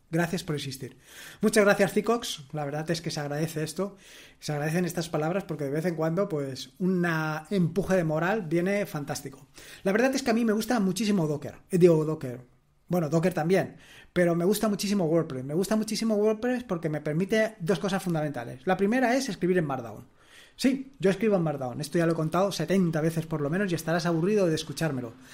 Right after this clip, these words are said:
Yo escribo en Markdown y luego copio todo lo escrito en Markdown y lo pego directamente en el artículo en,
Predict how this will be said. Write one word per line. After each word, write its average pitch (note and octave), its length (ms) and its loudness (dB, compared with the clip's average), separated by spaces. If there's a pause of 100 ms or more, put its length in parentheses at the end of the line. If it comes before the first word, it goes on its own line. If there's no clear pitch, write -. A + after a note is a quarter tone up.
(240)
Yo G#3 140 8
escribo F3 280 6
en D#3+ 60 4
Markdown G3+ 640 2
y F#3 140 4
luego D3+ 420 2 (180)
copio G#3+ 320 4
todo E3 140 2
lo D#3+ 80 4
escrito E3 320 0
en D#3 80 0
Markdown F3 640 0
y F#3+ 80 2
lo F3 120 6
pego G#3 200 4
directamente G#3+ 760 0
en E3 160 -2
el D3 100 -2
artículo G#3 640 0
en, C#3 480 -4